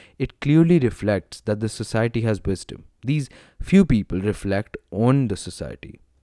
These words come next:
Even though that sounds stupid, we all follow this system and know of it. We identify so many places with the wise and famous people that have come out of there. For example,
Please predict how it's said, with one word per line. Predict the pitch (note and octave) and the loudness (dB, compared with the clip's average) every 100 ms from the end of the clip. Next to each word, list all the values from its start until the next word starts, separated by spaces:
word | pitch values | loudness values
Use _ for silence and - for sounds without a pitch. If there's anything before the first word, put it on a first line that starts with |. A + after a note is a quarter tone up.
| _ _ | _ _
Even | A#2+ D#3 D3+ | -2 2 2
though | G#2 | 2
that | G2+ G#2 | 0 -2
sounds | - G#2+ G#2 | -2 -4 -4
stupid, | - F3 F3+ G2 C#2+ D2 | -2 0 2 0 -4 -4
we | G2+ | 0
all | G#2 A#2+ | 4 4
follow | B2+ A#2 C#3+ E3+ | 2 2 4 4
this | G#2 F#2 | 0 -6
system | F2 - G#2+ D3 | -10 -10 -2 0
and | C#3 | 2
know | C#3 F3 | 4 2
of | B2+ - | 0 -4
it. | - - - - _ - - _ | -14 -16 -20 -20 _ -20 -20 _
We | A2+ | 0
identify | B2 A#2+ D3+ E3+ F3+ | 2 2 0 0 2
so | E3+ D3+ | 2 2
many | D3+ D#3 | 2 2
places | D3 C3 D3+ - F2 E2+ - _ - | 0 0 0 0 -6 -10 -20 _ -8
with | A2+ | -4
the | A2 | 0
wise | G2 G#2 A#2 | 2 4 4
and | B2 A#2 | 2 0
famous | B2+ C3+ C#3 | 2 2 2
people | - G#2+ - | 0 -2 -2
that | G2+ A2 | -2 -2
have | A2+ | -2
come | - A2+ | -2 -2
out | A#2+ C#3 | 0 -2
of | C#3+ | -4
there. | - - - _ _ _ | -8 -12 -16 _ _ _
For | - | -6
example, | G2 F2 F#2 F2+ F2 D#2 D2+ | -4 -2 -2 -2 -2 -4 -4